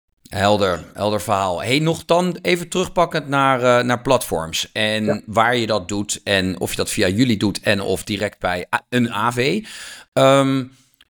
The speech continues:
Speaker 1: ik hoor de Bitcoin Maxi in mij al roepen, "Ja, maar daar zitten ook risico's aan verbonden." Eh, w-, d-, we hebben natuurlijk de afgelopen acht jaar, als ik verslag zou moeten geven over, over dingen die wel eens mis zijn gegaan in de crypto-industrie,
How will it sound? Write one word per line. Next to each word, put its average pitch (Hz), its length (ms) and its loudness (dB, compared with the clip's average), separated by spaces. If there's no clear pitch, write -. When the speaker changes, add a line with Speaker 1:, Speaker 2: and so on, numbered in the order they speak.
Speaker 1:
ik 156 160 -2
hoor 156 180 4
de 135 80 -2
Bitcoin 147 380 0
Maxi 139 320 -2
in 143 80 -2
mij 127 180 4
al 123 200 2
roepen, 120 400 -2
"Ja, 101 180 0
maar 120 100 0
daar 113 100 0
zitten 127 240 -4
ook 202 140 4
risico's 113 540 -4
aan 90 160 -8
verbonden." 85 560 -4
Eh, 117 280 2
w-, 117 120 -6
d-, - 480 -12
we 123 140 0
hebben 143 280 -2
natuurlijk 117 340 -6
de 110 60 -8
afgelopen 117 460 -4
acht 123 220 -6
jaar, 127 360 2
als 107 160 -8
ik 107 80 -10
verslag - 300 -4
zou 120 140 -2
moeten 113 200 -4
geven 110 360 2
over, 107 420 4
over 104 280 2
dingen 123 220 0
die 113 120 -2
wel 113 160 4
eens 104 120 0
mis 120 200 2
zijn 120 160 0
gegaan 110 260 0
in 110 100 -2
de 107 80 -2
crypto-industrie, 117 720 -4